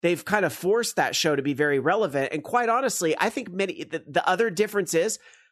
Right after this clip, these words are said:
many of us know the awards don't matter to us, the fandom. Now, I understand the awards can go a long way on somebody's resume and so forth, but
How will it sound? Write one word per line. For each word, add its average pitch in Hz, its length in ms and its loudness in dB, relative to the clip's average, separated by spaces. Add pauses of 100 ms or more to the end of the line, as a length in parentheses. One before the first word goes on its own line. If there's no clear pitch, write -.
(120)
many 196 380 0
of 247 160 0
us 214 260 2
know 139 480 2 (300)
the 190 100 -2
awards 233 760 0 (220)
don't 208 360 0
matter 156 680 0
to 190 220 0
us, 139 400 0
the 175 100 -4
fandom. 127 640 -2 (320)
Now, 175 180 2
I 180 160 2
understand 185 640 0
the 170 60 2
awards 170 380 0
can 180 100 -2
go 165 180 2
a - 20 2
long 151 280 2
way 151 160 2
on 151 100 2
somebody's 147 520 -2
resume 160 500 2
and 143 120 -2
so 143 220 0
forth, 151 340 0
but 196 280 0